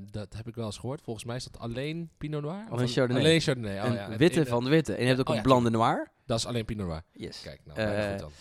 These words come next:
Speaker 2: wat ik op zich wel, twee lekkere champagnes, ik, eh, eh, Philippe Aunin.
Speaker 1: Ja.
Speaker 2: Eh, vind ik een goede champagne. Die heb je denk ik voor veertig euro ongeveer.
Speaker 1: Hm.
Speaker 2: Ehm,
Speaker 1: Maar is niet goedkoop.
Speaker 2: nee, is niet goedkoop.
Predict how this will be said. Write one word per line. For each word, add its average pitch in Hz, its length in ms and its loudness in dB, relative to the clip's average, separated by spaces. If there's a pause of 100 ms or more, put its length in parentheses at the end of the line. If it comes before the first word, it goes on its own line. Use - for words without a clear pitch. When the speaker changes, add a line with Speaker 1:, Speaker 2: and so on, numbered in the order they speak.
(180)
Speaker 2:
wat 131 140 -6
ik - 220 -4
op 147 100 -6
zich 180 140 -2
wel, 147 120 -6
twee 170 240 2
lekkere 175 220 -2
champagnes, 175 340 -4
ik, - 140 -14
eh, 123 300 0
eh, 110 60 0
Philippe 156 360 0
Aunin. 151 200 -2 (220)
Speaker 1:
Ja. 139 220 -8 (100)
Speaker 2:
Eh, 123 240 0
vind 123 160 -2
ik 143 120 -2
een - 60 -12
goede 147 160 2
champagne. 143 320 0
Die 139 80 0
heb 135 60 6
je 135 60 -2
denk 143 100 2
ik - 60 -8
voor 117 100 -6
veertig 175 260 -2
euro 180 260 -2
ongeveer. 165 400 -6 (100)
Speaker 1:
Hm. - 60 -14 (540)
Speaker 2:
Ehm, 120 120 -2 (440)
Speaker 1:
Maar 113 100 2
is 110 60 -2
niet 110 100 -4
goedkoop. 80 500 -10
Speaker 2:
nee, 107 180 2
is 110 120 -2
niet 123 120 2
goedkoop. 117 300 2